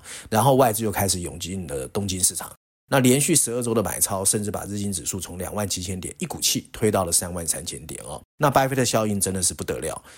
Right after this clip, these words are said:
那就如同巴菲特购买五大商社股票的背景因素，日本还有许多的企业哦，过去哦，是长期你看它呢，获利很稳定，现金部位也很大，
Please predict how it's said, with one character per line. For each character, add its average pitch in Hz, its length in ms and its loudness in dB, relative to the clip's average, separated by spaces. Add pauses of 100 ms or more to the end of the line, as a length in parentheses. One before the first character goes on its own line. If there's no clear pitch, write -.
(120)
那 147 100 4
就 180 160 6
如 143 100 6
同 123 160 4
巴 127 160 6
菲 123 120 2
特 117 100 4
购 117 140 4
买 98 160 0
五 80 80 -4
大 90 120 2
商 95 240 0
社 98 120 0
股 87 100 -10
票 - 180 -6
的 87 60 -6
背 90 160 -2
景 - 140 -10
因 73 120 -14
素， - 240 -6
日 143 140 0
本 123 100 2
还 95 100 0
有 104 80 2
许 - 140 -2
多 80 80 -6
的 95 120 -2
企 98 300 2
业 67 100 -6
哦， - 200 -8
过 127 200 4
去 - 320 -2
哦， - 120 -12 (240)
是 - 220 2
长 107 340 0
期 104 320 0
你 90 100 -8
看 123 220 0
它 110 180 0
呢， 107 140 0
获 110 220 2
利 104 100 2
很 87 160 -8
稳 85 200 -6
定， 101 120 -4 (220)
现 143 220 4
金 135 100 6
部 127 100 6
位 113 140 6
也 95 80 2
很 90 160 -8
大， 95 240 2